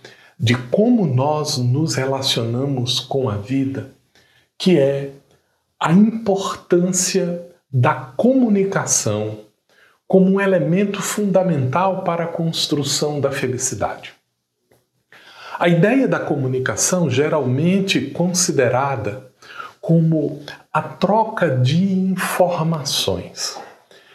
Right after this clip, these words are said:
entre seres sencientes, isto é,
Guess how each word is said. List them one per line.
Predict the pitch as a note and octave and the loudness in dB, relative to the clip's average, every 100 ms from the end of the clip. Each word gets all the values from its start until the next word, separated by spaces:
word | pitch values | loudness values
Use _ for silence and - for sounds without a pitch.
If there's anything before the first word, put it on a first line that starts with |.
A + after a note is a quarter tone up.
| _ _ | _ _
entre | - D#3+ E3 - C#3+ C3 A#2+ - | 0 2 2 0 0 2 0 -4
seres | - - - F#3+ G3 D#3 B2 | -2 0 2 4 4 2 0
sencientes, | - D3 B2 - A#2+ B2+ D3+ C#3+ G#2+ | 0 0 -2 -2 -2 -2 -2 -4 -4
isto | A#2 B2 - A2+ | -4 -2 0 2
é, | A2 | 0